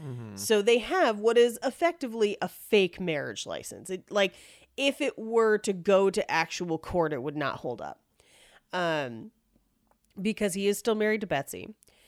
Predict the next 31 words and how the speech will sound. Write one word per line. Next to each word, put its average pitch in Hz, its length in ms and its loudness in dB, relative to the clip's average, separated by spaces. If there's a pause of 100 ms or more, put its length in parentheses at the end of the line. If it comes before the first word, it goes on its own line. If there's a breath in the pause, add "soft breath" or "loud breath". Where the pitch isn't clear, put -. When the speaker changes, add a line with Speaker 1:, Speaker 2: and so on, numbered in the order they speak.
(380 soft breath)
Speaker 2:
And 190 560 2 (520)
her 202 200 0
parents 190 460 -2
didn't 185 180 -4
actually 165 380 -2
sign 147 240 -4
off 131 200 -6
on 123 100 -12
it. 95 120 -16 (100)
But, - 280 4 (160)
uh, - 20 -8 (180)
allow 339 340 4
me 311 120 6
to 214 100 2
soapbox 160 640 -2
for 151 140 -8
a 143 40 -6
second. 139 460 -6 (680 soft breath)
No 285 380 8
parent 339 560 0
should 262 220 -4
be 262 100 -2
signing 277 500 4
off 262 240 4
on 269 120 4
their 233 120 4
children 240 440 2
getting 226 240 2
married 208 340 6
under 208 220 4
eighteen. 170 720 -2